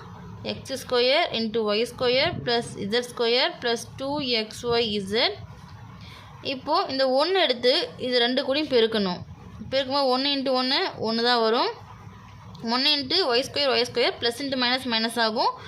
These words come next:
மைனஸ் ஒய் ஸ்கொயர்னு வரும். அடுத்து இந்த எக்ஸ் மைனஸ் எக்ஸ் ஸ்கொயர் எடுத்து ஒன்று கூட பெருக்கும்போது ப்ளஸ் into மைனஸ் மைனஸ் மைனஸ் எக்ஸ் ஸ்கொயர்னு வரும். அடுத்து மைனஸ் எக்ஸ் ஸ்கொயர் எடுத்து மைனஸ் ஒய் கூட பெருக்கும்போது மைனஸ் into மைனஸ்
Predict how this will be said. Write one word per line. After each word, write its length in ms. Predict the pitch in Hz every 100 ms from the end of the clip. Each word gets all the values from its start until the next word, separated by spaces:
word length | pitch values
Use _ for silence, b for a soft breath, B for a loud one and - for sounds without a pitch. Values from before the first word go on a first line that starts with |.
| B - 220
மைனஸ் 400 | 220 254 294 339 247
ஒய் 120 | 226 247
ஸ்கொயர்னு 380 | 240 226 233 214
வரும். 240 | 220 359 440 B B B B 240
அடுத்து 260 | 247 233 202 - B B -
இந்த 100 | 269 247
எக்ஸ் 160 | - 254 240 - 220
மைனஸ் 340 | 240 285 349 247
எக்ஸ் 140 | 220 -
ஸ்கொயர் 220 | 294 254
எடுத்து 260 | 226 214 415 415 -
ஒன்று 140 | 247
கூட 100 | 262 240
பெருக்கும்போது 440 | 240 240 240 240 330 -
ப்ளஸ் 200 | 240 254
into 140 | 247 233
மைனஸ் 260 | 233 254 247 214
மைனஸ் 280 | 220 302 302 233
மைனஸ் 320 | 214 240 247 220
எக்ஸ் 260 | - 240
ஸ்கொயர்னு 380 | - 226 226 226 214
வரும். 240 | 247 403 - B B B B 233
அடுத்து 280 | 233 202 185 - - - - -
மைனஸ் 260 | 220 240 233
எக்ஸ் 120 | 208 -
ஸ்கொயர் 200 | 311 247
எடுத்து 220 | 233 254 320
மைனஸ் 280 | 240 247 247
ஒய் 140 | 226 254
கூட 100 | 262 254
பெருக்கும்போது 500 | 233 240 226 208 254 415 - -
மைனஸ் 220 | 226 262 269
into 120 | 254 240
மைனஸ் 260 | 233 226